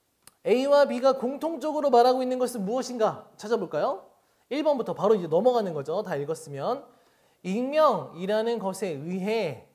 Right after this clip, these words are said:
인터넷상에서의 좋지 않은 사건이 일어나는 경우도, 일도 있다. 요거 어때요? 일 번. 둘 다 언급을 하고 있는지 없는지 잘 한번 생각을 해보시고. 이 번.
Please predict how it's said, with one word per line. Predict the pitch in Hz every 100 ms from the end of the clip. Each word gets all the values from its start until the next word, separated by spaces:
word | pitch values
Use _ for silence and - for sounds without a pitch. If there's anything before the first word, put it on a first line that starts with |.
| _ _ _ _ _ _
인터넷상에서의 | 196 233 240 262 269 269 254 262 233 214 214 220 165 208 285 285 233 185 165
좋지 | - 185 - - 269
않은 | 240 220 240
사건이 | 233 240 - 247 254 285 302 196
일어나는 | 180 196 196 185 190 214 233
경우도, | - 151 151 143 185 135 -
일도 | 143 143 147 185 196 403
있다. | 160 151 _ 123 - _ _ _ _ _
요거 | 226 285
어때요? | 269 254 262 254
일 | 254 233
번. | 233 226
둘 | 226 185
다 | 208
언급을 | 185 180 202 202
하고 | 208 214 175
있는지 | 190 214 185 156 120
없는지 | - 170 190 160 139 107 _ _ _ _ _ _ _ _ -
잘 | - 180 226
한번 | 226 196 175
생각을 | 196 196 175
해보시고. | 190 139 139 156 143 160 254 247 165
이 | 190
번. | 170